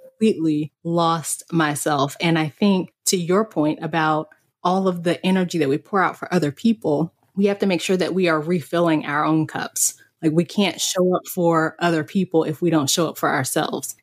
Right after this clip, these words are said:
And so I'm showing up in this energy of, like, defeat, because I feel like I'm doing all the things wrong because I was not taking that time for myself. Like, I wasn't before that doing the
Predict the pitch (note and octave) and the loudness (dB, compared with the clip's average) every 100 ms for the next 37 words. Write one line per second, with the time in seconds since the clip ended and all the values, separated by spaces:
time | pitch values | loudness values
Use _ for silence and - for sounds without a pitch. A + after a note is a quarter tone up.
0 | - F3 - F3 D#3+ D#3+ D#3+ _ _ F3+ | -2 -2 2 2 2 0 -2 _ _ -2
1 | F#3 - G3 F#3 E3+ F3 F3 - E3 D#3+ | -2 0 2 2 2 0 0 0 0 0
2 | - F3 F3 E3 E3+ D#3+ D#3 D3+ D3 - | 0 0 2 0 0 0 0 -2 -2 -8
3 | _ _ C#3+ D#3+ - G3+ E3+ C#3+ - D#3+ | _ _ 0 0 0 0 0 -2 -8 -2
4 | F3 D3+ C#3 F3+ D#3+ D#3 D#3+ D#3 D#3 - | 0 0 0 0 0 0 0 2 -2 -8
5 | _ _ - G#3 F#3 E3+ D#3+ E3+ D#3+ G#3 | _ _ -2 0 2 2 0 0 0 0
6 | E3+ D3+ D#3+ F#3 E3 C#3+ D3 - - E3+ | 0 -2 0 2 4 2 -2 -4 -2 0
7 | G#3 G3 D#3+ D3+ E3+ F3 E3 - F3+ D#3 | 0 2 0 0 0 0 -4 -4 -4 2
8 | D#3 D#3 - D3+ C3+ D3+ D3+ - D#3 D3 | 2 0 -4 -4 -2 -2 -2 -2 -2 -4
9 | - D#3+ D#3+ D#3+ D#3 E3+ D#3+ D#3 E3 D3+ | -6 -4 -2 0 0 0 2 0 0 -2
10 | E3+ D3+ D#3+ E3+ - E3+ F3+ F3 E3 D#3 | 0 0 0 -4 -4 -6 -2 0 2 2
11 | D#3 D3+ | 0 -2